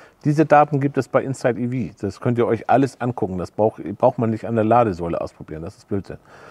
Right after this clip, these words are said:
Ruprecht Krönen, wie schaut es vorne drunter aus? Video habe ich schon gemacht. Doktor No, das Auto ist gut, Ofe, aber seine Software ist armselig. Nein, das ist nicht so beim E Q S.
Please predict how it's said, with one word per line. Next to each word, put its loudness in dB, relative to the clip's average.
Ruprecht 2
Krönen, 4
wie -2
schaut 2
es -2
vorne 2
drunter 0
aus? -4
Video -2
habe -2
ich -12
schon -8
gemacht. -2
Doktor 2
No, 2
das 0
Auto 2
ist -4
gut, -4
Ofe, 2
aber 2
seine 2
Software 0
ist -4
armselig. -2
Nein, 0
das -2
ist -4
nicht 0
so 0
beim 0
E 0
Q 2
S. 4